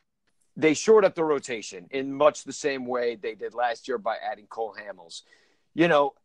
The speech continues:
down the line, Jimenez becomes a Hall of Fame career, you know, figures out how to play outfield sort of player. Um, then, you know,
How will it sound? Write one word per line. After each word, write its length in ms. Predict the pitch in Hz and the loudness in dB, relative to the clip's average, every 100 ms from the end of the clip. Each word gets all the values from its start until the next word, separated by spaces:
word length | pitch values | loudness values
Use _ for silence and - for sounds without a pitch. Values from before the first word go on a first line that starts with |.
| _ _ _ _ | _ _ _ _
down 280 | 147 143 147 | -2 -2 -4
the 100 | 135 | -6
line, 720 | 131 165 208 226 240 254 254 _ _ _ _ _ _ _ _ _ | -2 0 2 0 -4 -6 -12 _ _ _ _ _ _ _ _ _
Jimenez 640 | 127 147 185 190 190 151 | -12 -6 -4 0 0 -2
becomes 680 | 139 175 180 180 175 170 147 | -8 -6 -2 -2 -2 -6 -4
a 240 | 139 123 104 | -4 -6 -2
Hall 340 | 165 180 180 | 0 2 -2
of 80 | 170 | -6
Fame 500 | - 185 185 190 180 | -4 -4 -4 -8 -10
career, 800 | - 175 180 180 185 180 180 139 _ - | -8 -4 -2 0 -2 -2 -4 -8 _ -6
you 160 | 175 | -2
know, 320 | 160 156 151 - | 0 0 -2 -2
figures 380 | 190 185 190 160 | -2 0 0 0
out 180 | 180 180 | -2 0
how 160 | 170 175 | -2 -2
to 80 | |
play 320 | 165 185 175 175 | -4 -2 0 2
outfield 800 | 175 170 - 170 170 165 165 - - | 0 -2 -4 -2 2 2 2 -8 -16
sort 260 | - 185 165 | -8 -4 -4
of 80 | |
player. 400 | - 196 202 208 - _ _ _ - | 0 2 2 -2 -8 _ _ _ 0
Um, 400 | 170 143 127 110 _ | 0 0 -6 -16 _
then, 380 | 139 190 190 185 | 0 2 2 -2
you 120 | 214 233 | -4 -2
know, 200 | 147 | -2